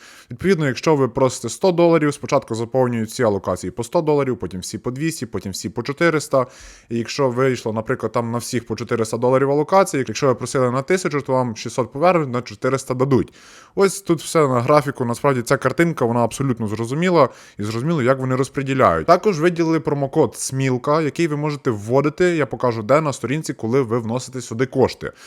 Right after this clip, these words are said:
Особисто я сюди закину п'ятсот доларів, але скільки тут буде алокація, ми поки що не знаємо.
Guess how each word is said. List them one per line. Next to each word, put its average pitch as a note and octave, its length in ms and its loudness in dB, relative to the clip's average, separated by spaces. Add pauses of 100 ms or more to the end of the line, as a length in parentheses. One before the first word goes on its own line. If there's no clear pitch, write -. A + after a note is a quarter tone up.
(200)
Особисто F#3+ 460 -2
я G#3 160 0
сюди F3+ 240 0
закину D#3+ 420 0
п'ятсот C#3+ 380 2
доларів, F3 460 4
але C3+ 260 4
скільки F3+ 300 -4
тут E3 120 -2
буде D#3 180 0
алокація, D#3 500 2
ми C#3 100 -4
поки C3 240 -8
що D3+ 220 -2
не B2+ 180 -4
знаємо. E3 600 0